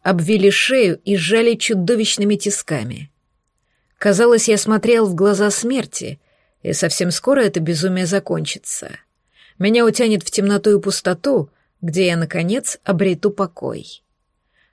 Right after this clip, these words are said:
Но вместо того, чтобы убить меня, стигма плавно погасла и превратилась в нательный рисунок.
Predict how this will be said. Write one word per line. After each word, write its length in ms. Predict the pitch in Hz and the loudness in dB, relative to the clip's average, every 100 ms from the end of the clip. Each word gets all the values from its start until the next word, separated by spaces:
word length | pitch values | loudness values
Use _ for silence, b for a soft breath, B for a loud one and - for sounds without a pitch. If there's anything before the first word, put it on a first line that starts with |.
| - | -2
Но 160 | 202 | 0
вместо 360 | 202 269 277 262 | 2 0 2 0
того, 200 | 254 277 | 2 0
чтобы 300 | - 233 233 | 2 0 2
убить 380 | 233 240 285 - | 2 0 -2 -2
меня, 440 | 156 143 120 143 _ _ _ | -4 -4 -6 -12 _ _ _
стигма 440 | - - 311 220 190 | -10 -2 0 2 2
плавно 400 | 185 180 160 160 | 2 -2 0 -4
погасла 800 | 165 165 151 180 254 - 269 262 _ _ _ _ | -2 -2 0 -2 -2 -4 -4 -6 _ _ _ _
и 120 | 220 | -2
превратилась 800 | 156 196 165 175 165 185 226 247 | 2 2 2 -2 0 0 2 0
в 60 | 180 | -2
нательный 520 | 180 170 185 170 185 | -4 -2 0 0 0
рисунок. 760 | 214 226 - 139 - - - | 0 -2 -4 -4 -6 -14 -20